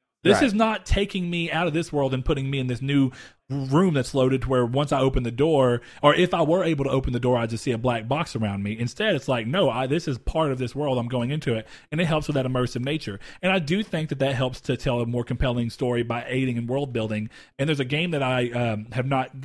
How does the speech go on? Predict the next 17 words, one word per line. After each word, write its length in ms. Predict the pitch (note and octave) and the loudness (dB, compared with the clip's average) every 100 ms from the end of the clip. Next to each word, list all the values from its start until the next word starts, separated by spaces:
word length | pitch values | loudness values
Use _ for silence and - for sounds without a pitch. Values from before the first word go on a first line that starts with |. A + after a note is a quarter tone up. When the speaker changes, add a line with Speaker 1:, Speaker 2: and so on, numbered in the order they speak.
| C3+ | -4
Speaker 1:
yet 180 | C3+ B2+ | -4 -4
to 60 | |
play, 260 | C3 C3 B2 | -2 0 0
but 120 | A#2+ | 0
I 40 | |
know 180 | A#2+ A#2+ G#2+ | 0 -2 -2
plenty 220 | C3+ B2+ | -4 -2
of 40 | |
people 220 | C3+ B2+ | -4 -4
have 100 | A2+ | -4
played 240 | - C3+ C3+ | -4 -2 -2
it, 140 | B2 | -2
and 100 | B2+ | -2
it 140 | B2 A#2+ | -4 -2
does 220 | C3+ C3 | -2 -2
this 100 | A#2 | -4
perfectly. 540 | F3 D#3 A#2+ G2 G2 | -2 -2 -4 -10 -12